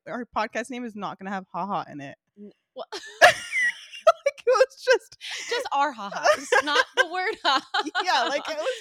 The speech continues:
Speaker 1: just, it's like a little kid trying to think of it. Actually, it's pretty clever, I'm not gonna lie.
Speaker 2: Thank you. I'm
Speaker 1: No,
Speaker 2: so
Speaker 1: you know
Speaker 2: glad
Speaker 1: what?
Speaker 2: you
Speaker 1: I will
Speaker 2: realize that
Speaker 1: say,
Speaker 2: right
Speaker 1: I
Speaker 2: now.
Speaker 1: will say chat G P T, like, really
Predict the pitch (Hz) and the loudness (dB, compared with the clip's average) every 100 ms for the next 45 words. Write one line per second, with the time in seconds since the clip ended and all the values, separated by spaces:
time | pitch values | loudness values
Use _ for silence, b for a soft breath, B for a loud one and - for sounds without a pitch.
0 | 415 508 494 - - 339 247 339 - 359 | -2 -2 -2 -10 -12 -10 -8 -6 -2 -2
1 | 262 294 294 302 302 - 262 240 208 196 | -2 -8 -6 -6 -6 -6 -8 -6 -6 -8
2 | 214 214 196 - 226 - 233 220 - 480 | -14 -14 -12 -4 -2 -2 -4 -6 -2 -4
3 | 508 - 202 180 175 185 190 175 156 104 | -4 -4 -4 -4 -6 -8 -10 -10 -10 -10
4 | 220 302 381 - 302 214 - 262 277 269 | -10 -10 -10 -10 -12 -8 -6 -2 2 2
5 | 247 269 302 311 285 277 277 208 277 294 | 2 2 2 2 4 6 6 4 4 4
6 | 294 302 320 254 262 247 240 233 262 277 | 4 4 4 0 0 2 2 4 4 2
7 | 320 262 254 - 285 233 247 - 226 226 | 0 0 0 -2 -2 -2 -2 -2 0 0
8 | 262 269 269 240 240 226 214 202 - | -6 -10 -10 -12 -10 -8 -4 -4 -4